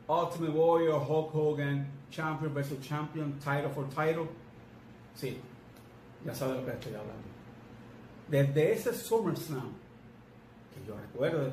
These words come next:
y ustedes me orientarán, no ha habido un main event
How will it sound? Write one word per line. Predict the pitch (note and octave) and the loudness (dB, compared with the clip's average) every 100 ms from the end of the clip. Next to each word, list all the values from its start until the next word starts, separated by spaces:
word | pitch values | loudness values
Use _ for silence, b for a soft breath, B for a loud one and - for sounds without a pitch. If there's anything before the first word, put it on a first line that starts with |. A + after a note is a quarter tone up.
| - - - - - | -4 -14 -18 -20 -12
y | C#3+ | -8
ustedes | - A2+ B2 | -4 -2 -2
me | A#2+ | -2
orientarán, | A#2+ A#2+ A2 A#2 D3+ F3 - - - - - - - - - | -4 -4 -6 -2 2 2 0 -6 -16 -20 -20 -18 -18 -18 -8
no | - C#3+ F#3 G#3 G#3+ | 2 6 6 4 0
ha | G#3 | 0
habido | F#3+ G3 G#3 F#3+ F3+ - | -2 -2 0 0 0 0
un | F#3+ B3 B3 A#3 - - | 4 4 4 0 -4 -2
main | D#3 E3+ G3+ C#4 C#4+ - - | 0 2 2 4 4 4 -2
event | B3+ A#3+ B3 A3 C#3 | -8 0 2 4 2